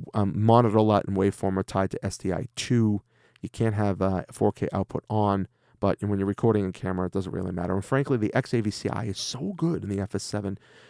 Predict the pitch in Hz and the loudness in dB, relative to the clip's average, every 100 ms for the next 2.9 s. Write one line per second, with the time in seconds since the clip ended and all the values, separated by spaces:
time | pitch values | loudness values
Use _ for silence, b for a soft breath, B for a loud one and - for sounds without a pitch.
0 | b b 147 151 170 165 113 120 - 117 | b b 0 2 2 0 2 0 2 -2
1 | 110 101 107 - 110 101 - 101 98 98 | -2 0 -2 0 -2 -2 -2 -2 0 0
2 | 95 92 98 98 - 98 - - - | -2 -2 -2 -2 -4 -6 -4 -6 -6